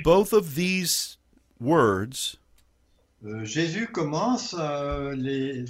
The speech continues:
Speaker 2: dans ces deux passages
Speaker 1: by saying that the Logos of God will never pass away.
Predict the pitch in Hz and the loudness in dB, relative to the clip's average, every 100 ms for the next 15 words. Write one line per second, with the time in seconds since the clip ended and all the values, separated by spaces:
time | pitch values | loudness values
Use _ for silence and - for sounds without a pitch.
0 | 131 127 131 - 131 123 165 175 160 151 | -8 -6 -6 -4 -4 -2 0 2 0 0
1 | 120 - 127 175 233 240 - _ - 156 | -4 -4 -4 -2 -2 -4 -10 _ 0 4
2 | 170 170 233 240 185 175 190 190 _ _ | 4 4 4 6 6 4 2 -6 _ _
3 | _ _ _ _ 113 175 165 131 160 151 | _ _ _ _ 2 4 4 0 0 2
4 | 165 208 233 147 120 120 - 147 107 180 | 4 6 6 6 6 4 0 -2 0 4
5 | 175 160 123 123 139 131 143 160 185 185 | 6 6 4 0 -2 -2 0 0 0 -2
6 | 160 160 156 175 170 190 170 101 | -2 0 0 -2 -2 2 2 0